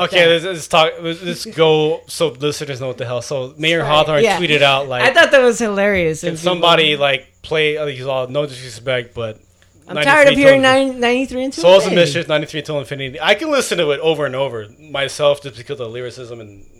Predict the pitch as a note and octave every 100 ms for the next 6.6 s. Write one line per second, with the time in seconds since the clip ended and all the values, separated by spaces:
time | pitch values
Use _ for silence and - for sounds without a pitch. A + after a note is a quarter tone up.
0 | A2+ A2 G#2+ B2 A2 _ _ _ _ _
1 | _ _ A2 C3+ A3 G#3 F3 D#3 E3+ F3+
2 | E3 D3 D#3 D3 C3+ C#3 C3+ - E3 D#3
3 | C#3 C#3 D3 D3 D3 C3 B2 C#3 B2+ C3+
4 | C3+ C3 - - - C#3+ B2 G#2 B2 A#2
5 | B2+ A2 B2+ A#2 G#2+ A2+ B2 G2 A2+ B2+
6 | A2 G#2 C3+ C3 A#2+